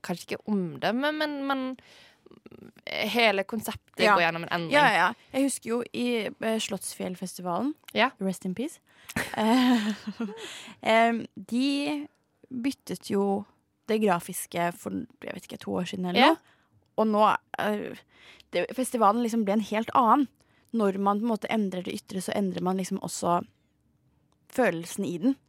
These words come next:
Speaker 2: hvis du
Speaker 1: Hva,
Speaker 2: skjønner hva jeg mener.
Speaker 1: hvilken endring tok, eh,
Speaker 2: Det var det, var det grafiske designet som skulle bli mer ungt.
Speaker 1: Ja.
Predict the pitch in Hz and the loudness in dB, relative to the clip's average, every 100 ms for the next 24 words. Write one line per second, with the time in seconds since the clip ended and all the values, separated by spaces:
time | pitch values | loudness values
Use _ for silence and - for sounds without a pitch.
0 | _ 220 214 214 202 196 202 196 269 - | _ -4 2 2 2 0 0 2 2 2
1 | 226 220 220 196 185 196 - 196 _ - | -2 0 -2 -2 -4 -4 -6 -12 _ -12
2 | - 180 175 175 170 165 277 370 285 285 | -4 0 0 0 -2 0 6 6 6 0
3 | 247 175 190 320 202 180 175 - 180 175 | -2 -2 -2 0 -2 -2 -8 -8 -6 -4
4 | 170 180 202 190 - 196 190 185 190 214 | -2 -2 -2 -2 0 -2 -2 -4 0 2
5 | 208 - 262 269 - - - - 190 | 2 4 4 4 0 -14 -8 2 2